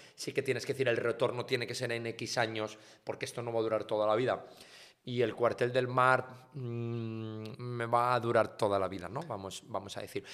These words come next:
Pero, mira, nuestros presupuestos, por, por, por darte un dato, hemos facturado en el año dos mil veintiuno, que ha sido raro,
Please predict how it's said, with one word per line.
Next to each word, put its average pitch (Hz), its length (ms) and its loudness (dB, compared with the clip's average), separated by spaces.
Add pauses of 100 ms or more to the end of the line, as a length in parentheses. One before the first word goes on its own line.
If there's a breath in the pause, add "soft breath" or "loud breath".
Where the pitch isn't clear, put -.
(160 loud breath)
Pero, 120 340 8 (600 loud breath)
mira, 131 200 2
nuestros 117 400 -4
presupuestos, - 1080 -4 (140)
por, - 260 -8
por, 120 200 -10
por 117 240 -8
darte 123 520 -2
un 120 220 -8
dato, 131 440 -2 (1600 soft breath)
hemos 143 320 -4
facturado 151 920 2 (1400 loud breath)
en 135 180 -6
el 135 100 0
año 139 260 -2
dos 135 180 -4
mil 139 240 -4
veintiuno, 139 1120 -4
que 139 100 -2
ha 123 60 0
sido 127 460 0
raro, 135 720 4